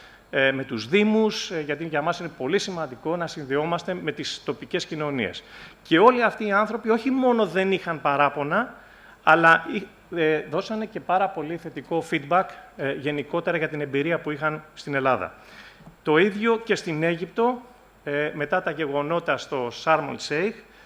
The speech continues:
εκεί υπήρχε ένας περιορισμός στις πτήσεις από την αγγλική κυβέρνηση. Κανένας, όλοι αυτοί οι πελάτες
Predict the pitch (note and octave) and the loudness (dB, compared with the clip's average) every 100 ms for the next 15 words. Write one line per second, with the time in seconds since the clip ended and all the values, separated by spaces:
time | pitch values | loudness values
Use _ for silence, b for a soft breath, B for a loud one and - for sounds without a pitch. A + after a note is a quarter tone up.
0 | B B - C#3 G3 E3+ F#3 F#3+ F3 F3 | B B -8 -6 -4 -2 0 0 0 -2
1 | D#3+ D#3 D3+ C#3+ E3+ D3+ - - D#3+ - | 0 2 2 2 2 2 -2 -10 -10 -6
2 | - E3 D3+ C#3 - C3+ A#2+ A#2 D#3 B2+ | -2 -2 -2 -4 -2 -2 -2 -4 -4 -4
3 | G#2+ C#3+ F3+ - A3+ B3 B B B B | 4 4 4 -2 -2 -4 B B B B
4 | - C#3 E3+ G3+ F3+ - - E3 G3 F3+ | 2 4 6 4 2 -2 -2 2 4 2
5 | - F#3+ E3+ D#3 F3+ F3+ B2 - | 0 -4 -2 0 0 0 -6 -10